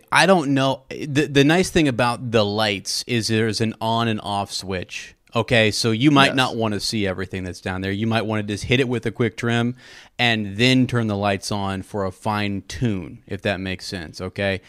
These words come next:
Speaker 1: But either
Speaker 2: Yeah.
Speaker 1: way, the trimmer is, is ridiculous. I have this stuff, by the way. I have this product, okay? I'm gonna go ahead
Speaker 2: Oh.
Speaker 1: and say, speaking from experience here,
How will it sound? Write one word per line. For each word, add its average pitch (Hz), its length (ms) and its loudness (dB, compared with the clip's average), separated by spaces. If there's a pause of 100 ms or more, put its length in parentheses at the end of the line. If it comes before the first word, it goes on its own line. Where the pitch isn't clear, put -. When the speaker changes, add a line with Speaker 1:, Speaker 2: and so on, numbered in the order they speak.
(280)
Speaker 1:
But 110 320 4
either 156 300 8
Speaker 2:
Yeah. 117 60 4
Speaker 1:
way, 104 340 4
the 110 100 0
trimmer 117 500 2
is, 101 480 0
is 104 240 2
ridiculous. 98 520 -2
I 214 160 6
have 156 340 4
this 98 160 -6
stuff, - 340 -10
by 80 140 -8
the 69 80 -12
way. 69 160 -6
I 131 120 2
have 127 360 2
this 104 140 -10
product, - 640 -12
okay? 110 200 -2
I'm 123 80 2
gonna 139 120 10
go 147 40 12
ahead 107 120 8
Speaker 2:
Oh. - 20 0
Speaker 1:
and - 100 -8
say, 135 280 2 (300)
speaking - 440 -2
from 143 180 -2
experience 98 640 -6
here, 90 260 -8